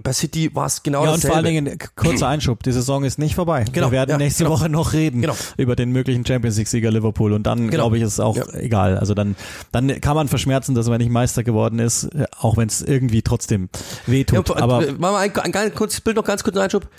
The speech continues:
Speaker 1: Ver-, verschiebe Manchester City in eine beliebige andere Liga der Welt. Da,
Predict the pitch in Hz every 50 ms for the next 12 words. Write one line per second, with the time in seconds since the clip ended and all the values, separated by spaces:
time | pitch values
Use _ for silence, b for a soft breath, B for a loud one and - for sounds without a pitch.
0 | B B B B - - - 175 180 - - - 175 160 - - 240 226 240 214
1 | 180 190 196 - 202 175 - 170 - - 202 - 202 120 - - - - 131 165
2 | 185 180 147 170 160 175 190 190 185 165 170 - 131 165 170 156 151 156 151 151
3 | 143 147 131 123 104 101 92 - - - b b b b b b b b b _
4 | _ -